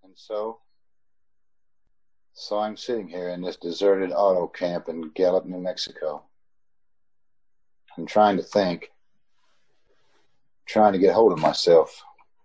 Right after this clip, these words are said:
Otherwise, I, I'm going to go crazy. Outside, it's night.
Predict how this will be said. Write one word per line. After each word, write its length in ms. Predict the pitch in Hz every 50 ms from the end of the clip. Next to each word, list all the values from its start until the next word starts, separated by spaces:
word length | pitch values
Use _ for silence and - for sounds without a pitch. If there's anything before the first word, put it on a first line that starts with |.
| _ _ _ _ _ _ _ _ _ _ _ _ _ _ - - _ _ _ _ _ _ _ _ _ _ _ _ -
Otherwise, 640 | 98 107 104 90 78 76 76 78 82 90 95 90 87
I, 220 | 82 82 82 - - _ _ _ _ _ _ _ _ _ _ _ _ _ _ _ _ _ _ _ _ _ _ _ _ _ _ _ _ -
I'm 140 | - 90 90
going 240 | 87 92 95 95 92
to 60 | 92
go 140 | 82 95 92
crazy. 600 | - - - 101 95 90 80 71 73 73 73 - _ _ _ _ _ _ _ _ _ _ _ _ _ _ _ _ _ _ _ _ _ _ _ _ _ _ _ _ _ _ _ _ _ _ _ _ _ _ _ _ _ _ _ _ _ _ _ -
Outside, 760 | 92 98 107 104 - - - - - 110 107 104 104 104 101 98
it's 180 | 95 - -
night. 420 | 95 95 98 98 90 82 80 -